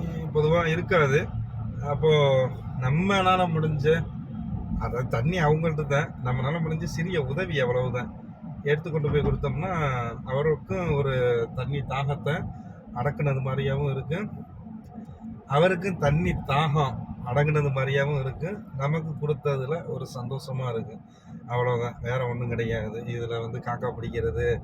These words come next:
ஓனர் எடுத்து பாக்கெட்ல வச்சுக்கிறது, அந்த மாதிரிலாம் எதுவுமே கிடையாதுங்க. சரியா? இவ்வளவுதான். சரி, ஓகே.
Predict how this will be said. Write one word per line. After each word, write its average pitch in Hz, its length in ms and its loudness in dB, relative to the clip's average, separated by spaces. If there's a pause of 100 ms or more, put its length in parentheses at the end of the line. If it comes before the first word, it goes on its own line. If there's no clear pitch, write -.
(360)
ஓனர் 131 320 2
எடுத்து 117 200 -2
பாக்கெட்ல 117 480 -2
வச்சுக்கிறது, 117 600 -4
அந்த 123 300 -2
மாதிரிலாம் 120 300 -4
எதுவுமே 117 280 -4
கிடையாதுங்க. 120 640 -4 (460)
சரியா? 123 480 -4 (360)
இவ்வளவுதான். 113 580 -2 (520)
சரி, - 300 4
ஓகே. 156 420 4